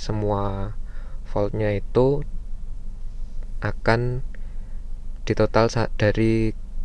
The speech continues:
beberapa ikan, nanti dicari yang paling sedikit kesalahannya, dan itu yang akan menjadi pemenangnya, begitu. Mungkin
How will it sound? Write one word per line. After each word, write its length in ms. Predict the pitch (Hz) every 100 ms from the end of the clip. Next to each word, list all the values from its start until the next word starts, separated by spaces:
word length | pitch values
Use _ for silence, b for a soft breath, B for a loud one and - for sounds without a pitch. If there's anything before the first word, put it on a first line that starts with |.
| - -
beberapa 480 | 107 107 104 104 107
ikan, 480 | - 110 123 139 147 -
nanti 240 | 110 113
dicari 320 | 110 107 104 104
yang 160 | 104
paling 240 | 104 107 -
sedikit 480 | - 104 - -
kesalahannya, 880 | - - 107 107 107 101 107 123 143 - B B B
dan 120 | - 101
itu 160 | 95
yang 160 | 117 107
akan 320 | 101 107 110
menjadi 240 | 107 98 -
pemenangnya, 800 | 107 101 98 92 92 90 92 87
begitu. 400 | - - - - - - - - - - - - - -
Mungkin 160 | 117